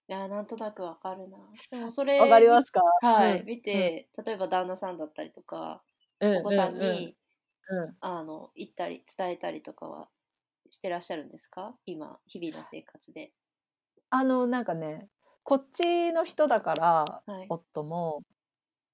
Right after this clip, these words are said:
Speaker 2: で、なんか夫とか子供には、普通に、あの、好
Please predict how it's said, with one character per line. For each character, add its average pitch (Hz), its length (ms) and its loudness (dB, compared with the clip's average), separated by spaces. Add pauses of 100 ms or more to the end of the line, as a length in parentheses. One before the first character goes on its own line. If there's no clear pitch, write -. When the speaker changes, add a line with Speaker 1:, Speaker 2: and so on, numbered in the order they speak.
(180)
Speaker 2:
で、 247 300 2
な 220 120 -2
ん - 40 -6
か 175 180 -4
夫 277 420 0
と 415 140 -2
か 254 140 2
子 208 160 2
供 214 240 0
に 226 180 0
は、 170 460 -2 (400)
普 214 140 -8
通 233 360 0
に、 214 540 -2 (500)
あ 160 160 -10
の、 165 380 -14 (240)
好 160 60 -20